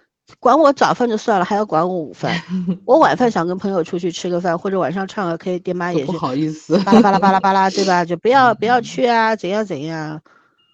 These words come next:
Speaker 1: 可是呢，当我们真的失去这一切，远离父母的时候，你又会非常的怀念，人就很贱的嘛。但女主不是，
Speaker 2: <laughs>
Speaker 1: 她非常确定的，就是很快乐的去接受这个盒饭，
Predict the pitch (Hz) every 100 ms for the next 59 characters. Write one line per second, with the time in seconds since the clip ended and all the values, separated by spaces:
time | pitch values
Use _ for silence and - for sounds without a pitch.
0 | _ - 202 254 240 214 220 _ _ 240
1 | 247 165 156 170 226 240 202 147 120 -
2 | - 277 226 190 165 151 156 147 147 156
3 | 156 151 185 226 175 143 151 160 147 165
4 | 180 165 214 180 190 180 156 147 - 110
5 | 139 151 147 202 233 170 - 196 151 113
6 | 107 _ _ _ _ - 254 226 254 359
7 | 370 - 302 - - 381 - - 415 349
8 | 240 - 262 220 240 214 165 165 359 -
9 | 185 - - 175 160 - 233 208 190 160
10 | - 175 175 180 185 156 160 147 151 139
11 | 165 156